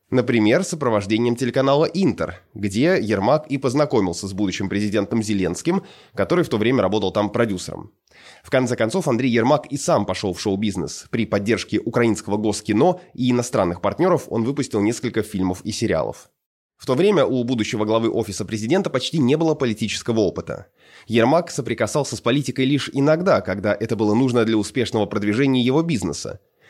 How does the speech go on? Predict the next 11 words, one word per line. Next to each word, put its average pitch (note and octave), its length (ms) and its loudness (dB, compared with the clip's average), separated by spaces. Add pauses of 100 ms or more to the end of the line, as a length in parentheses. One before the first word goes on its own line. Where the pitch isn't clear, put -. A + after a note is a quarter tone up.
Например, C#3 380 2
он A#2 100 2
несколько B2 380 -2
лет D3+ 160 2
работал A#2+ 380 0
помощником A2+ 520 0
народного A2 380 2
депутата G#2 560 -2
от - 180 -8
партии G#2 300 -2
регионов B2+ 600 0